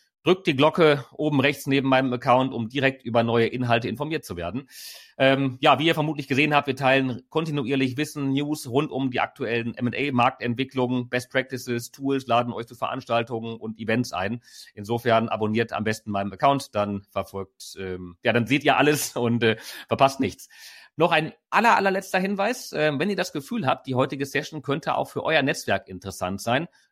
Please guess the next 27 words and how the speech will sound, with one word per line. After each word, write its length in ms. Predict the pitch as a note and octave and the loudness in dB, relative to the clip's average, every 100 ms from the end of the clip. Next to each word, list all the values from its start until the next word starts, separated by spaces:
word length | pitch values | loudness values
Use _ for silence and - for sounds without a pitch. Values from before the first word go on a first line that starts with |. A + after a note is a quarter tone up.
| _ | _
nutzt 300 | B2 G3 - | -2 0 -4
die 80 | F3 | -4
Möglichkeit, 680 | D3+ D#3 D#3 - C#3+ C#3 - | -2 -2 -8 -4 0 0 0
über 160 | C3 C3 | -4 -2
diesen 240 | B2 B2+ | 0 -2
kleinen 420 | C3 C3+ D3 D#3 | 0 2 4 0
Einladen-Button 1120 | - C#3+ E3 A#2 G2 G2+ G2+ G#2 - D3+ F#3 _ | 0 0 2 4 4 2 0 -2 -2 -10 -10 _
direkt 320 | B2 C#3 C#3+ - | -4 0 0 0
in 140 | B2 | 0
dem 120 | B2 | 2
LinkedIn-Audio-Event, 1080 | A#2 C3 A#2+ G#2 C3 C#3+ C3 C3 A#2 B2+ C3+ _ _ _ _ _ B2 | 2 0 -2 0 0 -2 -2 0 2 0 -2 _ _ _ _ _ 4
ähm, 480 | B2 A#2+ A#2 A#2 _ _ _ _ - _ | 6 6 2 -4 _ _ _ _ -20 _
mit 160 | - A#2+ | -4 2
dem 120 | C3 | 2
Pfeil 320 | B2+ C3 D#3 | 4 2 2
direkt 420 | C3 C#3 E3 D#3 - | -2 0 0 0 0
jetzt 400 | C#3 - _ C3 | 0 0 _ -2
den 160 | B2+ | 0
Event 380 | B2+ A#2 C3 C#3+ | 2 2 2 0
an 80 | A#2+ | 0
eure 260 | B2 B2+ | 0 -2
Kontakte 560 | B2+ A#2 B2+ - C3 B2 | -4 0 0 0 -8 -8
zu 140 | - | -12
schicken, 480 | B2+ F#3 - F3+ F#3 | -4 -4 -2 -8 -8
eure 240 | - B2+ C3 | -4 -2 -2
Kontakte 400 | C3+ C#3 - F2 | -2 -2 -2 -4
einzuladen, 680 | C#3+ D#3+ C#3+ C3+ B2+ C3+ | -4 -6 0 0 0 -4